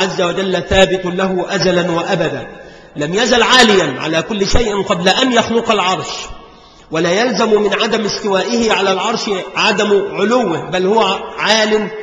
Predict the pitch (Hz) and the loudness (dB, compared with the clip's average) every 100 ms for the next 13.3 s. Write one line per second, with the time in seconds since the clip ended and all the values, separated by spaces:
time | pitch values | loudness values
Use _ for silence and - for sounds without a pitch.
0 | - - 202 - 226 196 185 170 170 160 | -12 -8 -6 2 2 4 2 0 -2 -2
1 | 139 - - - 202 202 214 262 240 226 | -4 -6 -16 -4 -2 2 2 2 0 0
2 | 254 - 233 - 214 208 220 233 233 202 | -2 -2 -2 -2 -2 0 0 0 0 0
3 | 196 233 - 139 180 262 233 185 170 196 | 2 0 -2 -4 -2 0 0 0 -2 -2
4 | 247 277 214 196 185 262 294 - - 254 | -2 -2 -2 -2 -4 0 2 2 0 0
5 | 214 220 196 165 151 - - - - - | 0 0 -2 -2 -6 -8 -16 -20 -20 -20
6 | - - - - - - 170 185 185 220 | -20 -20 -20 -20 -20 -8 -4 -2 0 0
7 | 190 139 - - - - - - 170 170 | 0 -2 -10 -14 -16 -20 -20 -8 -6 0
8 | 254 262 220 190 185 220 196 170 170 180 | 0 2 0 0 0 0 0 -2 -4 -4
9 | 208 196 170 208 180 196 196 165 208 180 | 0 0 2 0 0 -2 -2 -4 -2 -2
10 | 170 202 185 175 185 170 165 202 202 185 | -2 -2 -2 -4 -4 -4 -2 -2 -2 -6
11 | 156 160 214 214 - - - - - 165 | -8 -6 -6 -6 -14 -20 -20 -20 -10 -2
12 | 233 - 190 165 - 175 180 196 202 202 | 0 2 0 -2 -4 -2 0 0 -2 -4
13 | 208 220 226 | -4 -4 -6